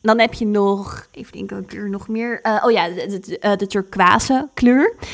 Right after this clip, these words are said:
En dit was echt de kleur van de, eh, waterfairies. En wat ze eigenlijk met de waterfairies bedoelden, waren eigenlijk de waterdeeltjes, de elementen,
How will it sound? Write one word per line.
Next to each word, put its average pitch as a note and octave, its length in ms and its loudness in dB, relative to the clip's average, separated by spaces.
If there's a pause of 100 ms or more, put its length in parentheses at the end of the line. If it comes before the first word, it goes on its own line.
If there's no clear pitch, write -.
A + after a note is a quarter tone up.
(140)
En G#3+ 120 4
dit A#3 160 6
was C4+ 180 2
echt - 160 -6
de A3 80 -6
kleur G#3+ 240 0
van G3+ 220 -2
de, F#3+ 220 2 (400)
eh, F#3+ 220 -4 (100)
waterfairies. F3+ 1160 0 (300)
En G#3 280 -2
wat A3+ 240 -4
ze - 40 -8
eigenlijk C4 340 -6
met G#3 100 -4
de G3 60 0
waterfairies A#3 760 -2
bedoelden, G3 440 -4
waren G3 240 -4
eigenlijk G3 380 -6
de F3+ 60 -16
waterdeeltjes, A#3+ 880 0
de - 120 -12
elementen, G3+ 760 -2